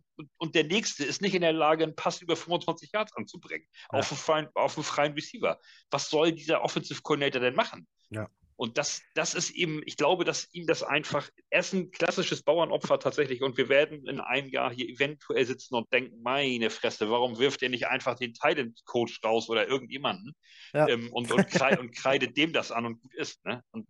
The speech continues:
Speaker 1: dafür kippt ihr den Offensive Coordinator
Speaker 2: Jetzt aber,
Speaker 1: weg,
Speaker 2: jetzt
Speaker 1: aber
Speaker 2: aber vielleicht, wir, wir, wir klingen jetzt, jetzt schon wie Leute, die jetzt Lafleur weiterhin einfach verteidigen, verteidigen, verteidigen. Ich muss, ich muss auch dazu sagen, wie, wie ich schon angeteasert hab,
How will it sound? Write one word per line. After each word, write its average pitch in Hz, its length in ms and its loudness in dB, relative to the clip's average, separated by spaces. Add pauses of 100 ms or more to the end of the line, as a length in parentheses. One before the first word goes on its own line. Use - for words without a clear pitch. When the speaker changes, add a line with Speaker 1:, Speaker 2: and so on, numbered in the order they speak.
Speaker 1:
dafür 113 380 -2
kippt - 260 -4
ihr 135 60 2
den 123 160 2
Offensive 127 400 -4
Coordinator 95 260 2
Speaker 2:
Jetzt - 80 6
aber, 156 200 4
Speaker 1:
weg, 135 60 -4
Speaker 2:
jetzt 139 140 0
Speaker 1:
aber - 80 4
Speaker 2:
aber - 60 0
vielleicht, 131 280 2
wir, 127 140 -8
wir, 120 260 -10
wir 120 140 -4
klingen 165 360 -2
jetzt, - 420 -2
jetzt 131 240 -2
schon 101 520 -8
wie 101 440 -14
Leute, 120 260 0
die 110 60 -4
jetzt 113 260 -4
Lafleur 113 500 0
weiterhin 117 380 -2
einfach 120 300 -4
verteidigen, 113 480 -6
verteidigen, 104 400 -6
verteidigen. 101 420 -6
Ich 95 160 -10
muss, 156 240 -4 (400)
ich 117 140 -8
muss 190 180 0
auch 147 120 0
dazu 147 300 -6
sagen, 120 380 -4
wie, 135 240 -10
wie 131 160 -6
ich 165 100 -6
schon 131 160 0
angeteasert 143 640 -4
hab, 123 200 -4